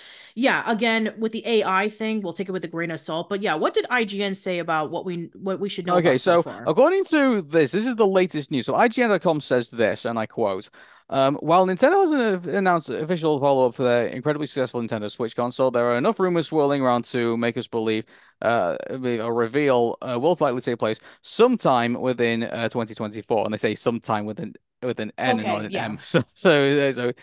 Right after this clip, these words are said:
Speaker 2: yeah, you got a spelling error there, I G N, by the way. So, um, according to, so let's start off with the first bit. So, recent court documents, uh, has,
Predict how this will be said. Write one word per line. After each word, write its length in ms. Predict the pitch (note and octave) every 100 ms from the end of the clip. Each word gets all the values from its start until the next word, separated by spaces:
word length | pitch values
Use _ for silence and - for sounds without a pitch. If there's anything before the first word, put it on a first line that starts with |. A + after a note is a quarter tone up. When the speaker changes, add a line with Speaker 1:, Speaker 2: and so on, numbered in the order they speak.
| F#3
Speaker 2:
yeah, 220 | E3 B2+ G#2+
you 200 | A2+ A2+
got 120 | C3+
a 40 |
spelling 340 | - A2+ A2 G#2+
error 120 | G#2
there, 200 | G#2 G#2
I 140 | G#2+
G 180 | G2+ G#2
N, 80 | G2+
by 120 | G#2
the 120 | G#2
way. 160 | G#2 G#2+ - - -
So, 380 | - - D#3 D3+
um, 160 | D#3 D#3
according 320 | C#3+ A3+ C4+
to, 60 | A3
so 180 | G#3
let's 180 | F3 A3
start 260 | - A#3 G3+
off 40 |
with 80 | D#3+
the 60 | C#3
first 240 | C#3 B2
bit. 120 | A2
So, 200 | A#2 C3 - - _
recent 360 | E3+ C#4 F4+ D4+
court 160 | D4+
documents, 580 | C#4+ C4 A#3 G#3+ G3 -
uh, 160 | F#3+ D3+
has, 460 | E3 D#3+ D3 -